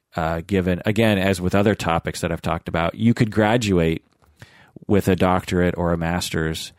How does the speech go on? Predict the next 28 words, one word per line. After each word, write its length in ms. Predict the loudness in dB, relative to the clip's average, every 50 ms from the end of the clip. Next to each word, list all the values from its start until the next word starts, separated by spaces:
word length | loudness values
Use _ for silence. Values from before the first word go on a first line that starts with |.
| _ _ _ _
that, 300 | -6 -4 -2 -2 -4 -6 _ _ _ _ _ -14
uh, 200 | -12 -12 -10 -8
in 100 | -8 -8
the 60 | -8
clinical 340 | -4 -2 -2 -2 0 -2 -4
field 280 | -4 -2 -4 -4 -4 -4
and 200 | -4 -4 -2 0
not 280 | 2 2 0 0 -2
have 380 | -4 -2 -2 0 -2 -2 -4 -10 -18 -20 _ _ _ _ -14
taken 420 | -6 -2 -2 -2 0 -2 -4 -4 -6 -6
any 260 | -4 -2 -2 -2 -2 -4
course 360 | -2 -2 -2 -2 -2 -4 -6
in 100 | -10 -10
grief 260 | -10 -10 -10 -10 -10
therapy. 540 | -10 -8 -6 -6 -6 -8 -10 -12 -14 -14 -16 _ -20 -20 -20 -16 -4
And 120 | -2 -2 -2
it's 120 | 0 0
a 40 | 2
very 240 | 2 4 4 4 4
s-, 200 | 2 0 -4 -8 _ -4
and 300 | -4 -2 0 0 2 2
not 200 | 2 2 2 2
have 300 | 0 0 0 0 -2 -4 -4
even 320 | 0 0 2 2 2 2 2
ever 220 | 0 0 -2 -4
talked 420 | -6 -8 -4 0 0 0 0 -2 -4
about 240 | -4 -4 -6 -6 -8
grief, 440 | -10 -12 -12 -12 -14 -16 -20 -20